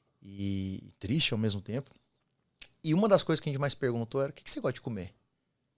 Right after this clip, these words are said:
Que você não come faz tempo?" E aí depois a gente falou, "Pô, semana que vem vamos fazer uma macarronada. Pô, depois vamos fazer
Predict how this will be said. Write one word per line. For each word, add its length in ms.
Que 80
você 60
não 100
come 180
faz 240
tempo?" 380
E 100
aí 180
depois 440
a 80
gente 120
falou, 220
"Pô, 160
semana 300
que 160
vem 100
vamos 140
fazer 120
uma 80
macarronada. 640
Pô, 140
depois 360
vamos 160
fazer 600